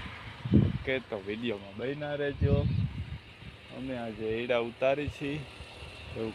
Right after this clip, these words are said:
કામ કરી છીએ. તો વીડિયોને લાઈક, કોમેન્ટ કરતા રહેજો મિત્રો, કેવા લાગે એ કહેજો. ઓકે, તો બધા જોઈ લ્યો, મારી તુવેર છે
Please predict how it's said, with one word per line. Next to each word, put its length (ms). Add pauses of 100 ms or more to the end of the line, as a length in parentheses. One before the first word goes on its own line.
કામ 260
કરી 320
છીએ. 300 (100)
તો 80 (760)
વીડિયોને 440
લાઈક, 180 (100)
કોમેન્ટ 380
કરતા 320
રહેજો 300
મિત્રો, 500
કેવા 240
લાગે 320
એ 80 (100)
કહેજો. 340 (500)
ઓકે, 260 (1700)
તો 180
બધા 320 (200)
જોઈ 300
લ્યો, 380
મારી 520
તુવેર 360
છે 320